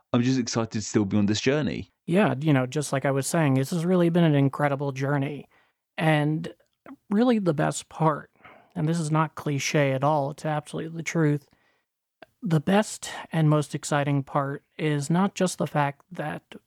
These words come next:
Speaker 2: we have people listening, but we have such a thoughtful and engaging and interesting audience who really just kicks us up a gear.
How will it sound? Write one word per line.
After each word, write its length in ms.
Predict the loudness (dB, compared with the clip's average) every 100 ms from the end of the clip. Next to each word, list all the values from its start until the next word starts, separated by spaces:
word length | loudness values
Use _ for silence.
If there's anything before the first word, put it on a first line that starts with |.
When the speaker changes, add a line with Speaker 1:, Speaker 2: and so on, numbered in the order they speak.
| _
Speaker 2:
we 140 | -4 0
have 280 | 0 -2 -4
people 320 | -8 -6 -4
listening, 600 | -2 -2 0 0 0 -2
but 280 | -2 -4 -4 _ _ _ _ _ _ 0
we 140 | 0
have 260 | 2 -2 -4
such 320 | -8 -8 -8
a 120 | -10 -14 _
thoughtful 720 | -8 -6 -6 -8 -6 -6 -6 -2
and 160 | 0 2
engaging 1080 | 2 -2 -4 0 2 2 0 -4 -4 -8
and 260 | -10 -10 -12 _ _
interesting 800 | 4 4 4 -2 -2 -2 2 0 0
audience 680 | 0 2 2 -2 -6 -6 -8 -2
who 300 | 2 2 0 -8 _ _ _ _ _ _ _ -2
really 300 | 2 2 2
just 360 | 0 -2 -8
kicks 280 | -4 -4 -4
us 140 | -4
up 160 | -4 -4
a 60 | -4
gear. 300 | -4 -4